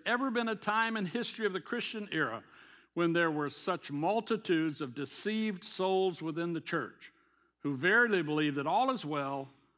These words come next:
with their souls, when in fact the wrath of God abides on them. It's not new, but how we live it out makes a huge difference. So we need to learn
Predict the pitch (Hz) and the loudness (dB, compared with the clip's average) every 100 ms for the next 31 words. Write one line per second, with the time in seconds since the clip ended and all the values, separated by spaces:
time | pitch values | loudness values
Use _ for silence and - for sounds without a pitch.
0 | _ 123 - 160 160 170 143 98 92 - | _ -12 -4 -4 -2 -4 -4 -6 -12 -20
1 | _ _ _ _ _ _ - 139 139 131 | _ _ _ _ _ _ -8 -2 -2 0
2 | 180 139 127 127 143 143 139 123 147 143 | 2 0 -2 -4 -2 -2 -2 -6 -4 -2
3 | 113 113 - _ _ _ _ 127 123 139 | -4 -8 -16 _ _ _ _ -12 -6 -6
4 | 127 117 107 101 95 90 _ _ _ _ | -6 -8 -10 -8 -12 -14 _ _ _ _
5 | _ _ _ _ - _ _ _ 151 147 | _ _ _ _ -20 _ _ _ -10 -4
6 | 175 180 165 180 139 - - _ _ _ | 0 0 0 -2 -4 -8 -20 _ _ _
7 | _ _ _ _ _ _ - - - 143 | _ _ _ _ _ _ -20 -14 -6 -2
8 | 170 202 190 190 180 208 170 165 190 165 | 2 2 4 4 6 4 2 2 2 0
9 | 131 123 - _ _ _ _ 135 151 143 | 0 -6 -12 _ _ _ _ -4 -2 -2
10 | 143 131 147 127 175 160 107 98 - 151 | -6 -2 -2 0 -2 -2 -6 -8 -2 0
11 | 120 - - - - 156 190 220 214 190 | -2 -10 -20 -20 -8 0 2 2 2 0
12 | 202 165 147 147 | 2 2 2 2